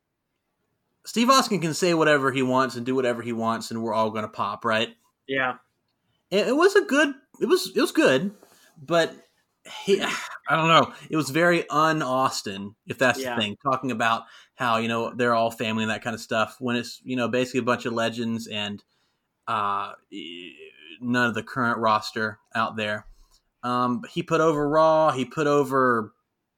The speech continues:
Speaker 1: basically us, right? Like he said, anyone watching on T V is also family. Um, he had a toast to promote his new beer, and the show ended.
Speaker 2: Um,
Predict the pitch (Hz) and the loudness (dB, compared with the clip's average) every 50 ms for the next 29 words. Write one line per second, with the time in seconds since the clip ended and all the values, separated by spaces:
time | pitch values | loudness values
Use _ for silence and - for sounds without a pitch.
0 | _ _ _ _ _ _ _ _ _ - _ 113 123 117 120 127 139 - - 139 | _ _ _ _ _ _ _ _ _ -20 _ -10 -8 -4 -2 -2 -2 -2 -4 -6
1 | - 139 135 123 120 110 113 - _ _ _ _ _ _ _ - 123 139 135 104 | -2 0 0 0 0 -2 -6 -12 _ _ _ _ _ _ _ 0 2 2 2 0
2 | - - - - 120 117 117 113 113 120 120 - - - - - _ - 117 113 | -4 -8 -10 -8 -2 0 2 2 2 2 -2 -6 -14 -20 -20 -10 _ -2 -2 -2
3 | 117 - 123 - 143 131 123 127 139 135 135 131 127 123 117 117 120 123 123 - | -2 -4 -2 -2 -2 0 0 0 0 0 2 2 2 2 2 2 2 2 2 -2
4 | 131 127 123 117 117 113 - - 135 120 113 123 120 120 117 - 98 113 113 117 | -4 -4 -4 -4 -4 -4 -4 -4 -4 -2 -2 0 0 0 -2 -2 -4 -4 -4 -4
5 | - - 131 120 - - 127 120 120 123 123 123 123 123 123 123 127 _ _ _ | -4 -4 -6 -6 -4 -6 -4 -4 -4 -2 -2 -2 -2 -4 -4 -6 -10 _ _ _
6 | - - _ _ _ _ _ _ _ _ _ 127 127 127 120 120 120 117 117 113 | -20 -20 _ _ _ _ _ _ _ _ _ -2 0 2 4 4 4 2 2 0
7 | 113 113 - _ _ - 131 135 127 117 117 - - 156 156 156 143 - - - | -4 -6 -12 _ _ -2 0 0 0 0 -2 -2 0 2 2 2 0 -2 -6 -10
8 | - - - - 120 113 - 123 123 127 127 120 123 113 120 127 123 120 131 147 | -14 -10 -6 -6 -6 -4 -4 -2 0 0 0 -2 -4 -6 -2 -2 -2 0 0 0
9 | 151 151 147 147 147 147 143 _ _ _ _ _ _ _ _ _ _ _ _ - | 2 2 2 0 0 -2 -8 _ _ _ _ _ _ _ _ _ _ _ _ -8
10 | 120 117 113 117 113 - - 139 135 139 143 147 165 220 294 339 302 226 - - | -4 -4 -4 -4 -4 -2 0 2 4 4 4 2 2 0 0 0 -2 -6 -10 -16
11 | _ _ _ _ _ _ - - _ _ _ _ _ _ _ _ _ _ _ _ | _ _ _ _ _ _ -20 -20 _ _ _ _ _ _ _ _ _ _ _ _
12 | _ _ - 156 160 165 165 160 151 147 143 135 | _ _ -2 0 2 4 4 4 2 0 -4 -6